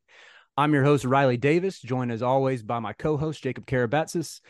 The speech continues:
And today we have a very special guest joining us for the first time. First guest of The Pod is the Roof, actually, is, uh,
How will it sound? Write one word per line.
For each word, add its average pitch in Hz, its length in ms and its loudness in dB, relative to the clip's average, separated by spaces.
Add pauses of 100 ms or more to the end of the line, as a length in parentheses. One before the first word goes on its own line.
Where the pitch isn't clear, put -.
(280)
And 135 100 0
today 196 280 6
we 214 140 6
have 170 100 2
a 147 40 0
very 190 220 6
special 180 300 0
guest 143 280 0
joining 165 300 0
us 151 240 -2
for 151 160 -2
the 131 80 -4
first 170 240 -2
time. 151 260 -2
First 240 300 -2
guest 226 300 -2
of 143 100 -8
The 135 60 -8
Pod 151 240 0
is 120 80 -6
the 120 80 -6
Roof, 165 200 -4
actually, 107 440 -6
is, 117 160 -2
uh, 117 260 2